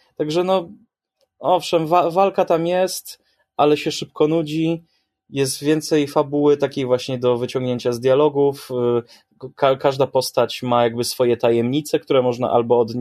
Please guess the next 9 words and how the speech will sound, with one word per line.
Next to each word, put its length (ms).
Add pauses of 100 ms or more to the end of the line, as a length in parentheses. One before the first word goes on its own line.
(120)
od 160
niej 160
wyciągnąć, 540
albo 300
od, 180 (380)
od 200
innych 400
ludzi. 480 (920)
E, 540